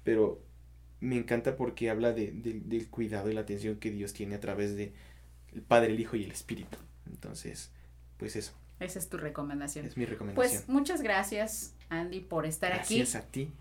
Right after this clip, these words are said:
Speaker 2: Gracias por, este, por compartir este tiempo y, bueno, pues, estamos en contacto y
Speaker 1: Ok.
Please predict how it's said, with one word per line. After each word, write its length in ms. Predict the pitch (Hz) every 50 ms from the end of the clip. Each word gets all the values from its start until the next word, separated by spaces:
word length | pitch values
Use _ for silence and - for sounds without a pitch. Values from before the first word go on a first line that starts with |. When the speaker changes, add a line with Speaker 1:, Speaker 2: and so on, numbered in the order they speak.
| - - - -
Speaker 2:
Gracias 460 | 165 170 170 175 170 - - 185 -
por, 340 | - - 185 165 156 147 143
este, 320 | 143 139 139 147 - -
por 180 | 160 - - -
compartir 400 | - 214 170 175 165 160 214 214
este 200 | 220 220 - 196
tiempo 480 | - 214 208 202 208 - 214 214 208 -
y, 80 | 180 180
bueno, 340 | 165 175 175 160 143 143 -
pues, 160 | - 156 156
estamos 320 | - - 226 226 240 247 -
en 100 | 190 165
contacto 720 | - - 170 170 - 233 262 262 - - 269 - - -
y 400 | - 190 185 175 170 160 151 -
Speaker 1:
Ok. 140 | - - -